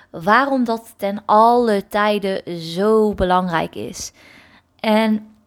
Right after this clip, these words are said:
hoe ik hierbij kwam is eigenlijk als volgt.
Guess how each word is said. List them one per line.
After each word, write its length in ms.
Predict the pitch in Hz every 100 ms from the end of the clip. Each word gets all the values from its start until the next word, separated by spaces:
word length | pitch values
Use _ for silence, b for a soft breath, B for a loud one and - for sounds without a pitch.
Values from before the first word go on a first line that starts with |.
| _ _ _ _ -
hoe 180 | - 233
ik 100 | 240
hierbij 280 | 269 262 233
kwam 300 | - 226 247
is 160 | 214
eigenlijk 360 | 220 202 196 -
als 140 | 196
volgt. 520 | - 262 262 - -